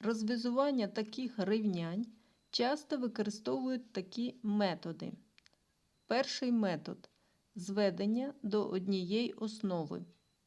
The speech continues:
Другий метод — логарифмування. Третій метод —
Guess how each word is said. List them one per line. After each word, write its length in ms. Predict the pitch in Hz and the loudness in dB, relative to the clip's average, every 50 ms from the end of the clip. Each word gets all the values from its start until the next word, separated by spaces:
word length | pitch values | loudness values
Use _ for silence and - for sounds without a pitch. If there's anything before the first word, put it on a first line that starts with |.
| _ - - | _ -10 -4
Другий 440 | 185 226 254 254 226 208 226 220 | 0 2 2 4 4 2 2 4
метод — 540 | 214 214 208 202 196 196 - 208 202 - - _ _ _ _ _ _ _ _ _ _ _ _ - | 4 4 4 4 2 0 -2 -6 -8 -10 -12 _ _ _ _ _ _ _ _ _ _ _ _ -2
логарифмування. 1160 | 175 196 214 240 226 247 247 254 247 247 247 233 247 233 208 190 175 170 165 165 160 165 170 175 170 - _ _ _ _ _ _ | 0 2 2 2 2 2 0 0 0 0 0 2 2 4 4 2 2 2 0 -4 -4 -4 -6 -8 -10 -14 _ _ _ _ _ _
Третій 480 | - - 220 220 202 202 202 - 202 190 | -6 -2 0 2 2 0 0 -2 -4 -2
метод — 580 | 190 196 196 190 185 185 185 185 190 190 - | 0 0 0 -2 -2 -4 -6 -8 -8 -10 -14